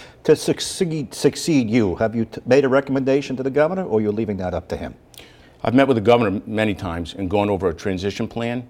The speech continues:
Speaker 1: Mm-hmm.
Speaker 2: and, and the governor has interviewed several internal candidates, and ultimately it's up to the governor to appoint who he feels is
Speaker 1: You have a
Speaker 2: best.
Speaker 1: favorite?
Speaker 2: Well, I, I gave the governor my recommendations, and it's, it's up to him to make the decision.
Speaker 1: Do you want to share that or no?
Speaker 2: I'm sorry, I can't.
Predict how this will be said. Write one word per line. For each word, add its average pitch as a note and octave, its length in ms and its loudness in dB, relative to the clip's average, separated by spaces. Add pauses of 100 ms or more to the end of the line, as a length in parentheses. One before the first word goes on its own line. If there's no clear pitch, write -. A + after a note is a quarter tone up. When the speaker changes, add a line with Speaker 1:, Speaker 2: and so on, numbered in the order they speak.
Speaker 1:
Mm-hmm. G2+ 140 -6
Speaker 2:
and, F2+ 260 -4
and F2+ 120 -6
the F2 60 -4
governor F#2 340 0
has F#2+ 320 0
interviewed F2+ 520 -6
several F2+ 360 -4
internal G2 340 -6
candidates, G#2 560 -4 (400)
and F2+ 160 -4
ultimately F#2 480 -2
it's E2+ 140 -4
up F#2 100 -2
to F#2 100 -4
the F2 80 -6
governor F2+ 280 -2
to E2+ 160 -8
appoint E2+ 420 -10
who E2 180 -8
he D#2 60 -8
feels D#2 340 -10
is F2 60 -8
Speaker 1:
You A#2+ 120 4
have G2+ 100 2
a - 20 -8
Speaker 2:
best. E2+ 80 -12
Speaker 1:
favorite? C3 380 2 (800)
Speaker 2:
Well, G#2+ 160 0
I, G#2+ 120 4 (120)
I A#2 80 6
gave A#2 200 4
the A2+ 60 0
governor G#2 300 4
my G2 100 0
recommendations, F#2 800 0
and E2+ 100 -6
it's, E2 220 -10
it's G2+ 220 -2
up G2+ 140 2
to G2+ 60 -6
him F2+ 180 -6
to E2+ 100 -10
make E2+ 160 -8
the E2 80 -6
decision. D#2+ 440 -12
Speaker 1:
Do A2+ 60 -4
you A#2 80 2
want A#2 80 2
to A2+ 100 -4
share C3 280 2
that C#3 200 2
or A2 120 2
no? F2 240 -6 (200)
Speaker 2:
I'm G2 200 -4
sorry, D#2+ 320 -2
I D2 80 -10
can't. - 240 -18